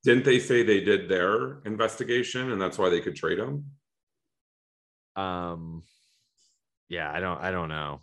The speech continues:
Speaker 2: I don't know. But I would have to say every day that ticks by, it, it's a little less likely that he gets suspended. I don't know what they're waiting for.
Speaker 1: Yeah. Yeah.
Speaker 2: Like, they're waiting for, uh, someone, for him to get charged criminally.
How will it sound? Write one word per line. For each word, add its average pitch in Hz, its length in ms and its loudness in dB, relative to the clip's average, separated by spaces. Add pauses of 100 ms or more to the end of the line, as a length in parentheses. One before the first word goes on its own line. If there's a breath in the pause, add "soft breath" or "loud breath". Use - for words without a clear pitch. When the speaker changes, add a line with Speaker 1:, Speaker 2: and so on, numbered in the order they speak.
(120)
Speaker 2:
I 82 120 -8
don't 78 100 -6
know. 73 140 -8
But 95 120 -4
I 113 80 0
would 127 120 4
have 123 120 -2
to - 80 -20
say 98 220 -2
every 104 320 -6
day 95 220 -2
that 87 160 -10
ticks - 280 -12
by, 85 280 -4
it, 76 260 -10 (100)
it's 76 340 -12 (180)
a 85 40 -12
little 87 280 -6
less 87 280 -8
likely 69 600 -14
that 71 100 -14
he 73 80 -8
gets 69 280 -10
suspended. 73 520 -12 (100)
I 67 60 -10
don't 82 80 -8
know 82 80 -6
what 78 120 -8
they're 69 100 -8
waiting 71 360 -8
for. 50 300 -20 (720)
Speaker 1:
Yeah. 73 440 -2 (920)
Yeah. 73 400 -18 (1600)
Speaker 2:
Like, 87 160 -8
they're 92 100 -2
waiting 82 400 -2
for, 73 640 -6
uh, 62 540 -8
someone, 80 460 -8
for 82 220 -6
him 80 180 -6
to 71 100 -6
get 71 160 -8
charged 73 440 -6
criminally. 104 640 -6